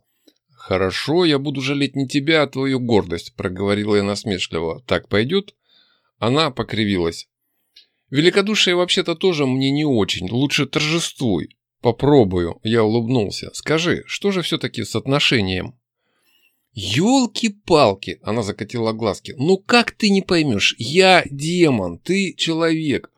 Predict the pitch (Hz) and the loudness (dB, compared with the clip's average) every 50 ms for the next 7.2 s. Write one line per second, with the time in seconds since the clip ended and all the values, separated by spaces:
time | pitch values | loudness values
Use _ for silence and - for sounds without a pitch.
0 | _ _ _ _ - 147 190 214 208 208 - - 160 175 196 202 202 208 196 185 | _ _ _ _ -2 0 2 2 0 0 -4 -8 -4 -2 2 4 4 4 4 2
1 | 170 175 175 175 170 160 - - 139 101 - - 107 110 - 156 190 208 185 - | 2 0 0 -2 -2 -2 0 0 0 -2 -2 -4 -6 -4 0 2 2 4 2 2
2 | - - 143 165 180 185 185 185 185 175 151 139 139 127 110 92 85 73 - - | -2 -6 -4 -2 0 2 2 2 2 2 2 0 0 0 0 0 -2 -4 -6 -10
3 | _ _ _ _ _ _ _ _ _ - 127 156 180 185 190 185 175 - - 190 | _ _ _ _ _ _ _ _ _ 2 4 4 4 4 2 0 0 2 2 0
4 | 185 180 175 - - 175 170 185 175 165 143 151 151 151 151 143 139 - 139 139 | 0 -2 -4 -4 -4 -2 -2 0 0 0 -2 -4 -2 -2 0 -2 -2 -2 -2 -2
5 | 139 139 147 139 135 135 147 151 151 131 101 90 - - - 90 - - 110 - | 0 0 0 -2 -2 -2 0 0 0 2 0 -2 -2 -4 -6 -6 -4 -4 -4 -4
6 | 127 123 - 208 196 - - 190 160 156 165 185 151 101 80 82 - - - - | -4 -4 -2 -4 -4 -4 -4 -6 -4 0 2 2 4 2 2 -4 -10 -12 -12 -12
7 | - - - | -12 -12 -12